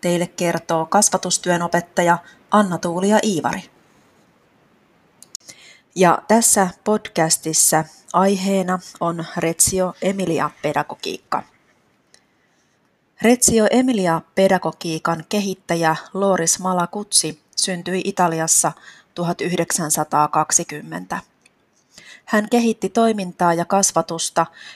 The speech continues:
yhdessä vanhempien perustamien koulujen henkilökunnan ja vanhempien kanssa. Pedagogisena filosofiana ovat yhteisön arvot, lasten ja aikuisten oikeus olla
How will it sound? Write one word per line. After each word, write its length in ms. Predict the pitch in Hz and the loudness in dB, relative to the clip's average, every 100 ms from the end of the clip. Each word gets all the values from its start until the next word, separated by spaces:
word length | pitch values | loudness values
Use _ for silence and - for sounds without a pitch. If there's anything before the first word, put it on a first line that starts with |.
| - | -4
yhdessä 400 | 233 202 196 214 | 0 2 2 2
vanhempien 720 | 233 233 196 160 160 160 165 - | 2 0 0 -4 -4 -4 -2 0
perustamien 720 | 180 175 - 190 175 180 175 | -2 -2 -4 -6 -4 -6 -4
koulujen 520 | 226 214 170 160 165 | -2 -2 -2 -4 -4
henkilökunnan 920 | 196 220 202 175 165 170 170 165 170 - - - _ | -2 -2 -2 -6 -6 -10 -6 -6 -6 -10 -20 -20 _
ja 100 | 254 | 2
vanhempien 680 | 247 247 180 160 160 156 160 | 4 4 0 -6 -6 -8 -2
kanssa. 480 | 160 160 - - - - _ _ _ - - - _ _ | 2 2 2 0 -2 -12 _ _ _ -20 -20 -20 _ _
Pedagogisena 880 | 233 220 208 180 190 180 180 185 - - | 4 4 4 0 -2 -2 0 -2 -4 -6
filosofiana 1000 | - 247 180 - 160 - 170 156 160 160 - _ _ _ _ | 0 2 2 0 -4 -6 -4 -4 -2 -4 -6 _ _ _ _
ovat 420 | 175 170 165 - _ _ - | -2 0 0 -4 _ _ -6
yhteisön 680 | 226 - 196 170 - 160 160 - | -4 -2 0 2 0 -2 -10 -4
arvot, 600 | 202 202 175 156 160 - - - - _ | 0 0 0 -4 -8 -10 -20 -20 -20 _
lasten 400 | 190 226 - 180 | 0 2 2 0
ja 120 | 180 - | 0 2
aikuisten 720 | 214 226 - 165 - 160 208 | 2 2 -2 -4 -4 -4 0
oikeus 500 | 233 220 160 156 - | 0 0 -2 -2 0
olla 280 | 180 175 | 0 0